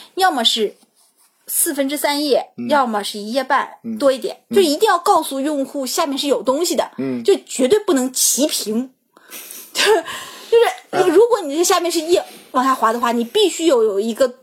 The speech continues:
Speaker 1: 就是露出，
Speaker 2: 嗯。
Speaker 1: 对不对？
Speaker 2: 就下面稍微多一点。
Speaker 1: 对，多一点，
Speaker 2: 嗯。
Speaker 1: 这样的话告诉，就暗示用户还可以往下滑。
Speaker 2: 对，或者有个箭头之类的。
Speaker 1: 是的，但是作为传统行业，它就是一张就是一张，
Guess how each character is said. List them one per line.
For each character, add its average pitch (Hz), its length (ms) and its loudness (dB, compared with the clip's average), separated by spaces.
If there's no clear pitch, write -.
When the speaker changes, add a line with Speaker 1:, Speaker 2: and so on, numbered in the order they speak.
Speaker 1:
就 277 100 0
是 247 80 2
露 330 300 2
出， 285 560 0
Speaker 2:
嗯。 254 220 -6
Speaker 1:
对 269 100 4
不 240 80 0
对？ 226 100 4
Speaker 2:
就 143 240 0
下 185 200 0
面 156 100 0
稍 170 120 0
微 170 100 2
多 175 240 2
一 175 80 4
点。 392 200 2
Speaker 1:
对， 392 180 6
多 403 220 4
一 415 140 4
点， 240 240 2
Speaker 2:
嗯。 240 40 -14
Speaker 1:
这 349 80 2
样 381 100 4
的 339 60 2
话 320 120 0
告 330 180 0
诉， 294 60 -10
就 605 100 -4
暗 415 280 -2
示 320 180 0
用 311 120 4
户 254 120 -2
还 233 120 0
可 240 80 2
以 233 60 6
往 208 140 -4
下 220 100 -4
滑。 226 100 2
Speaker 2:
对， 233 100 2
或 147 120 0
者 135 80 0
有 131 120 2
个 131 80 2
箭 139 260 -2
头 107 280 -8
之 110 140 -12
类 110 80 0
的。 - 60 -2
Speaker 1:
是 330 80 0
的， 247 120 -2
但 440 140 -4
是 392 120 -6
作 415 160 4
为 330 220 0
传 - 340 -4
统 339 120 -4
行 220 160 -8
业， 214 120 -8
它 226 60 -12
就 381 120 2
是 269 160 -2
一 330 260 -8
张 320 220 0
就 294 100 -2
是 196 140 -8
一 123 60 -14
张， - 180 -18